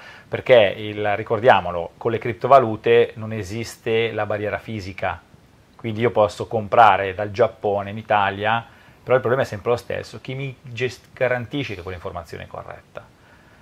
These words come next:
E lì veniamo ovviamente, il progetto Breakbeat punta a questo, cercare di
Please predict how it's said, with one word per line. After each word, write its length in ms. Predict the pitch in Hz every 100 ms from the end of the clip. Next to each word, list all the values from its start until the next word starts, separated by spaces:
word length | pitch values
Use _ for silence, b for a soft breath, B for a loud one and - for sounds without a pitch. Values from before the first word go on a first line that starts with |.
| b b
E 100 | -
lì 80 | 113
veniamo 340 | 98 104 107 104
ovviamente, 440 | 113 117 104 104
il 160 | 101 98
progetto 240 | 98 95
Breakbeat 400 | 113 123 113 117
punta 260 | - 90 85
a 20 |
questo, 480 | 110 98 - - 87 -
cercare 440 | 117 113 104 113
di 320 | 101 110 117